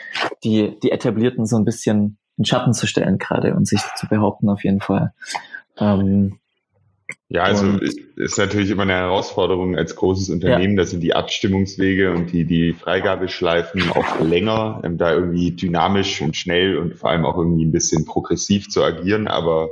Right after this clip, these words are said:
Speaker 1: Mhm,
Speaker 2: ich glaub, wir
Speaker 1: mhm.
Speaker 2: haben das ganz gut hinbekommen. Also wir haben da in der Krisenzeit jetzt, ähm, einen sehr schnellen Kommunikationsweg, äh, aufgebaut, wo einfach alle,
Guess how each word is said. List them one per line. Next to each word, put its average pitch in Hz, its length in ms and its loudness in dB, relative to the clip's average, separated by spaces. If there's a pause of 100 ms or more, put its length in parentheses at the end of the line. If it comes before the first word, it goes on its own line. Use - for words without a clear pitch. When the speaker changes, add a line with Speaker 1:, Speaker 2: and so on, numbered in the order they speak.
(100)
Speaker 1:
Mhm, 135 80 2 (280)
Speaker 2:
ich - 40 -16
glaub, 120 180 2
wir 110 60 4
Speaker 1:
mhm. 113 60 2
Speaker 2:
haben 117 40 0
das 117 160 -2
ganz 113 240 0
gut 101 140 -2
hinbekommen. 107 500 0
Also 85 160 -2
wir 90 80 2
haben 92 100 -2
da 87 140 2
in 90 80 -2
der 87 260 2
Krisenzeit 98 800 -2
jetzt, - 380 -4
ähm, 87 380 0 (360)
einen 92 100 -4
sehr 104 200 2
schnellen 104 560 0
Kommunikationsweg, 110 1120 0
äh, 101 120 4
aufgebaut, 98 640 0
wo 90 100 2
einfach 87 340 -2
alle, 90 460 0